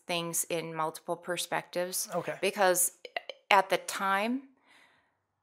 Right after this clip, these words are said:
Speaker 1: I saw it one way. Looking back, I realized how blind I was. But when I saw him going through that, I didn't know it was as serious as it was. I took it seriously. I told him, you know,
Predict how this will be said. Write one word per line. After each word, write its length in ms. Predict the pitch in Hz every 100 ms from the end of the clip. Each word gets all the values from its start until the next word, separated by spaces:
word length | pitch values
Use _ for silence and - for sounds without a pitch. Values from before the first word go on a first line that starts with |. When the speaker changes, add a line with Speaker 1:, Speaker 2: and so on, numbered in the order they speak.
| _ -
Speaker 1:
I 120 | 196
saw 220 | 190 202
it 60 | 180
one 240 | 180 175
way. 200 | 175 143 147
Looking 400 | 185 185 165 170
back, 440 | 160 165 220 -
I 100 | -
realized 640 | 170 160 170 165 156 151 -
how 180 | 165 151
blind 340 | 165 151 151
I 120 | 62
was. 460 | - - - - - - - - -
But 320 | 202 185 -
when 160 | 214 214
I 80 | 208
saw 300 | - 285 320
him 540 | 254 220 208 214 202 - 185
going 340 | 214 220 208
through 300 | - - 185
that, 280 | 185 160 151
I 300 | - 196 202 180
didn't 320 | - 185 208 -
know 360 | 180 175 175 -
it 160 | 175
was 240 | - 160 -
as 180 | 160
serious 520 | - - 160 156 160 -
as 200 | 156 151
it 140 | -
was. 380 | - - - - - - -
I 80 | -
took 280 | - - 330
it 100 | -
seriously. 720 | - 180 - - - - - _ -
I 280 | - 151 - _
told 400 | - - 226 240
him, 400 | - 147 127 - _ -
you 120 | 175
know, 320 | 160 156 -